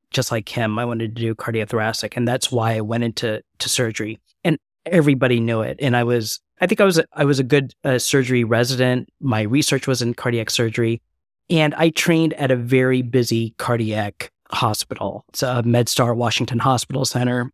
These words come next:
you know, which is now part of Georgetown. And it was a very resident, you know, run program. And I was early in my fourth year, and I was doing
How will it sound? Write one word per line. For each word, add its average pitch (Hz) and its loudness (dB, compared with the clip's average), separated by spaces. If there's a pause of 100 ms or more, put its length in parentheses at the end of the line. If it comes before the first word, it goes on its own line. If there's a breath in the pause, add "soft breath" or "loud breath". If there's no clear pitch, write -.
you 147 -8
know, 127 -2
which 120 -2
is - -4
now 120 2
part 113 -4
of 113 -4
Georgetown. 123 0 (1040)
And 131 4 (460)
it - -2
was 123 2
a 123 4
very 123 2
resident, 120 2 (140)
you 143 0
know, 123 2
run 120 0
program. 120 -2 (640)
And 135 2
I 151 2
was 135 0
early 151 2
in 135 2
my 123 2 (340)
fourth - -2
year, 127 2 (380)
and 127 2
I 123 0
was 120 -2 (160)
doing 123 2